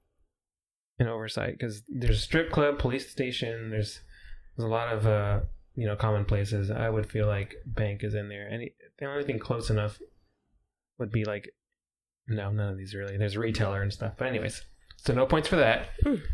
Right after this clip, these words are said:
Speaker 1: There is burglary and theft, of course. That's two points. And I think this is the first time we've seen this one. A quantity of cash over a thousand dollars is worth two points.
Speaker 2: Well, I mean, it was very specific.
Speaker 1: <laughs> Yeah.
Speaker 2: <laughs> So.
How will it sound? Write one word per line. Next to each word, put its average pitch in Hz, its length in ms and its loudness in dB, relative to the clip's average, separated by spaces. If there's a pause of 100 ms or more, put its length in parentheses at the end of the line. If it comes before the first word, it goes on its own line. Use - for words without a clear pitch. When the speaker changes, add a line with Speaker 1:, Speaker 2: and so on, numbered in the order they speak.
Speaker 1:
There 123 160 6
is 123 100 6
burglary 127 440 2
and 120 100 -4
theft, 107 260 2
of 107 80 -4
course. 107 300 4
That's - 240 0
two 107 220 0
points. 101 480 -4 (500)
And 113 220 2
I 107 40 4
think 135 140 2
this 139 120 -2
is 131 40 0
the 127 60 2
first 131 200 2
time 123 120 2
we've 120 120 0
seen 113 260 4
this 131 200 2
one. 104 180 4
A 104 60 0
quantity 139 400 2
of 135 140 0
cash 117 320 2
over 117 320 -2
a 107 60 2
thousand 110 380 2
dollars 107 380 2
is 104 160 6
worth 104 140 4
two - 180 2
points. - 420 2
Speaker 2:
Well, 254 120 10
I 233 140 12
mean, 233 200 8
it 208 80 6
was 202 140 2
very 208 180 6
specific. 196 580 6
Speaker 1:
<laughs> - 40 10
Yeah. 185 460 10
Speaker 2:
<laughs> - 0 -
So. 202 440 10